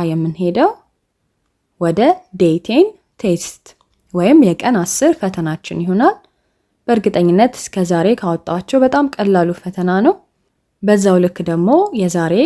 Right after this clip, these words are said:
ትምህርት በጣም ቀላሉ ትምህርት ይመስለኛል። ለዛ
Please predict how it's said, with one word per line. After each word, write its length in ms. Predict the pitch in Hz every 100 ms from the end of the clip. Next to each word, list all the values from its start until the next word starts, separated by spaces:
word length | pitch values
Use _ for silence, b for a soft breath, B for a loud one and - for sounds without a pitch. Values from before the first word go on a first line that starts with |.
| 392 _ _ -
ትምህርት 580 | 190 170 170 277 381 - -
በጣም 280 | 185 170 175
ቀላሉ 340 | 170 180 175 170
ትምህርት 360 | - 175 175 -
ይመስለኛል። 580 | 190 190 - 208 254 403 b b b
ለዛ 140 | 185